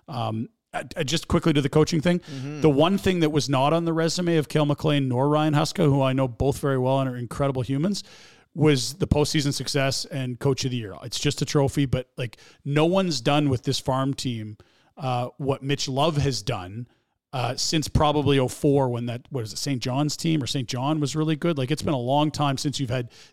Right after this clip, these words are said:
Speaker 1: deep runs, like, top two or three team in the league.
Speaker 2: Yeah, and I'm not suggesting that Love isn't the most deserving of the three, but I'm, it would be that thing, especially if you're Huska, eh, or, uh, either one, but Huska's been there for a long time. And if,
Speaker 1: Mm-hmm.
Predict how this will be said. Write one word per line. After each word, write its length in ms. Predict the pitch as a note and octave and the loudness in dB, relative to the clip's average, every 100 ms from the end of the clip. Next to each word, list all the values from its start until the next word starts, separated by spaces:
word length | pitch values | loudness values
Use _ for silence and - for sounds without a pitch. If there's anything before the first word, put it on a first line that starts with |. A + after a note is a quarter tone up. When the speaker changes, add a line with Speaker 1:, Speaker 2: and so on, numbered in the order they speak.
| - | -12
Speaker 1:
deep 300 | A#2 D3+ C#3+ | -4 -2 2
runs, 640 | C#3 C3 C3 C3 C3 A#2+ - _ _ _ - | 2 2 2 0 -2 -6 -10 _ _ _ -4
like, 180 | C3 A#2+ - | -4 -4 -4
top 320 | - C#3 - | 0 0 0
two 160 | - D3 | 2 2
or 60 | |
three 200 | C#3+ C#3+ C3 | 2 -2 -2
team 260 | D3 C#3 | -2 -2
in 80 | B2+ | -2
the 60 | A#2+ | -2
league. 440 | C3+ C#3+ B2+ A2+ | 2 2 2 -4
Speaker 2:
Yeah, 260 | A2+ A#2 C#3 | -4 -2 0
and 160 | D#3 D#3 | 4 6
I'm 120 | F3 | 6
not 200 | F#3+ F#3 | 4 2
suggesting 560 | D#3+ C3 D3+ D3+ E3+ | 0 2 2 2 0
that 240 | C#3 C3+ - _ | 0 -2 -4 _
Love 380 | C3 C3+ D3+ C#3+ | -8 0 2 2
isn't 300 | C#3+ C3+ C3+ | -2 -6 -8
the 120 | C3+ B2+ | -6 -4
most 720 | B2+ C3 B2 - - - _ _ _ | -2 -2 -2 -6 -8 -14 _ _ _
deserving 560 | C#3+ A#2 C3 C3+ C3 A#2+ | -8 -4 -2 -2 -2 -2
of 160 | C3+ | -2
the 100 | D#3 | -4
three, 460 | D#3 D3+ D3+ F#3+ C#4+ _ _ _ _ - | -8 -8 -6 -8 -12 _ _ _ _ -8
but 160 | C3 D3+ | 0 2
I'm, 180 | E3+ D#3 A#2+ - - A#2 - | 2 0 -8 -14 -20 -20 -8
it 100 | D3+ | -4
would 120 | D3+ | -2
be 140 | C#3+ D3+ | 0 2
that 200 | D3 D3 | 2 2
thing, 160 | D3+ C#3 | -2 -4
especially 420 | - E3+ G3 G3+ | -2 -2 -4 -8
if 100 | E3 | -8
you're 120 | D3+ | -8
Huska, 500 | D#3+ E3+ - G#2+ A2 - | -4 -4 -4 -8 -10 -10
eh, 100 | - - | -8 -4
or, 260 | C#3 D#3 - | -4 -6 -8
uh, 80 | D#3+ - - | -14 -14 -12
either 220 | - G#3 | -4 -2
one, 140 | F#3 D#3+ | 0 -2
but 120 | C#3+ | -4
Huska's 340 | G#3+ B3 E3+ | -4 -4 -4
been 80 | C#3 | -6
there 120 | C3 B2 | -6 -8
for 120 | G#2+ | -8
a 40 | |
long 200 | A2+ A2 | -8 -8
time. 300 | - C3+ E2+ - | -8 -8 -8 -6
And 100 | C#3 | -2
if, 140 | D3+ | -2
Speaker 1:
Mm-hmm. 140 | C3+ | -4